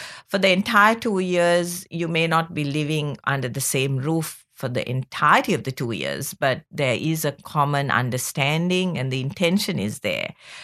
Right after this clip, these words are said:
that you've really been a de facto couple. So you've, you know, financial matters are considered and, you know, there's sort of sharing of,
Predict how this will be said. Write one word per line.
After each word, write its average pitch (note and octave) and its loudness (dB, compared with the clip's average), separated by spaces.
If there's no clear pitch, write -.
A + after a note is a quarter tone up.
that C#3+ 4
you've C#3 -4
really C#3 0
been B2+ -2
a B2 -2
de A#2 -2
facto A#2+ -2
couple. A#2+ -2
So C3+ -4
you've, B2+ -4
you B2+ -4
know, B2 -4
financial A#2 0
matters A#2+ 0
are G#2 2
considered A#2+ -2
and, A#2 -2
you B2 -6
know, A#2 -4
there's A2 -4
sort A2+ -2
of A#2+ -6
sharing A2+ 0
of, G2 -4